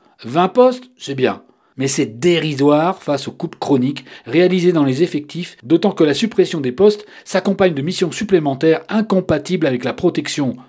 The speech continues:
Les gardes et agents le disent très nettement, ils ne font plus, ou beaucoup moins, les tâches qui constituaient le socle de la protection, à savoir la surveillance, l'accueil, l'éducation de l'environnement,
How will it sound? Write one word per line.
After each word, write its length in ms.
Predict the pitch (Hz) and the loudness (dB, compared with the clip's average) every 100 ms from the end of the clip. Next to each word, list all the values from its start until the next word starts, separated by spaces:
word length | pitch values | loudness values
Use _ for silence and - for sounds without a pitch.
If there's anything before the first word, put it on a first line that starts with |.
| - | -12
Les 260 | 131 156 | -4 -4
gardes 360 | 147 208 208 - | 4 4 4 -2
et 140 | 143 135 | -4 0
agents 240 | 139 190 | 0 -2
le 100 | 135 | -4
disent 280 | 127 185 - | -4 -8 -4
très 200 | - 208 | 0 0
nettement, 420 | 156 208 214 - - - | 2 2 2 0 -8 -8
ils 140 | 185 185 | -2 2
ne 100 | 190 | 2
font 260 | 185 190 | 2 -2
plus, 360 | - 165 165 208 _ - | -2 -4 -6 -8 _ -10
ou 80 | |
beaucoup 300 | 151 226 - | -4 -2 -2
moins, 260 | 175 143 160 - - | 0 2 0 -6 -6
les 200 | 151 160 | -4 2
tâches 240 | 208 208 | 0 0
qui 140 | 294 - | -6 -6
constituaient 680 | 247 247 - 208 - 185 | -2 -2 -2 -6 2 2
le 80 | 151 | 2
socle 380 | 139 190 185 143 | 2 2 2 -2
de 80 | 135 | -2
la 100 | 131 | -2
protection, 560 | 151 143 135 - 104 - _ | -4 -4 -6 -8 -10 -14 _
à 80 | 107 | -10
savoir 420 | - 110 127 156 | -6 -2 2 2
la 80 | 117 | 0
surveillance, 680 | - 120 123 131 160 170 120 | -4 -2 -2 0 -2 -4 -6
l'accueil, 440 | 110 - 151 175 | -6 0 2 2
l'éducation 520 | 135 120 110 123 117 | 2 -4 -6 -8 -4
de 60 | 120 | -4
l'environnement, 520 | 113 113 117 120 156 | -4 -2 -2 0 -2